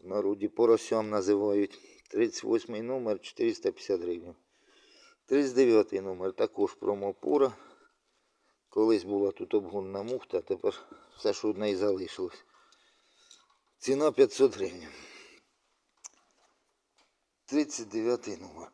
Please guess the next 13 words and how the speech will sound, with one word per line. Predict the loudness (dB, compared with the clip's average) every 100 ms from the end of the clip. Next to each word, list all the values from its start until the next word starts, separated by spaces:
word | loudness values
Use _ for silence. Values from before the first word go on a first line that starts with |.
| _
<clears throat> | -8 -6 -8 -12
Сороковий | -16 -2 2 2 2 4 4 2
номер. | -4 -10 -16 -20 -20 _ _ _ _ _ _ _ _ _ -18
Ось | -6
такі | -2 -2 0
от... | 0 0 -4 _ -2
Потужні | -2 -2 -6 -4 -6 -8 -10 -4
корпуса | -4 -4 -6 -2 -2
для | -2 -4
підшипників. | -6 -10 -10 -8 -10 -10 -10 -6
Тут | -8 -8
у |
кожному | -2 2 4 2 -4